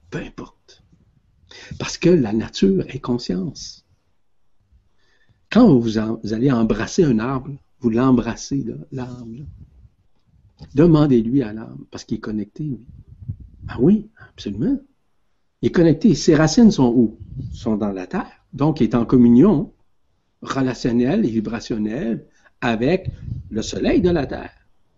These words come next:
Ses branches le sont aussi. Oui, avec les cieux. Oh là là, voyez-vous. Tous ces feux-là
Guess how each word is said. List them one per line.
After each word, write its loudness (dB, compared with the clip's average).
Ses 2
branches 4
le 2
sont -2
aussi. -2
Oui, 0
avec -6
les -14
cieux. -2
Oh -6
là -10
là, -12
voyez-vous. -12
Tous 8
ces 6
feux-là 0